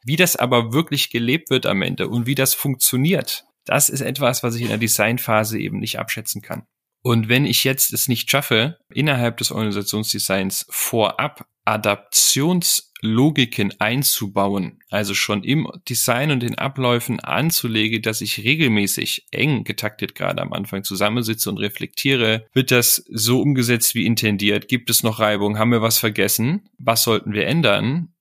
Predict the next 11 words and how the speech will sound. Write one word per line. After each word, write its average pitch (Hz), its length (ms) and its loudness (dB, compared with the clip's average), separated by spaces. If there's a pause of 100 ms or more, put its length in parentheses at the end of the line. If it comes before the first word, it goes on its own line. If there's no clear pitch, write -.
Dann 107 680 0
bin 123 200 2
ich - 380 -2 (440)
in 117 120 2
einem 110 100 0
starren 120 420 2
System 113 440 0
gefangen, 127 500 0
was 113 300 2
am 107 200 -2
Ende 117 720 0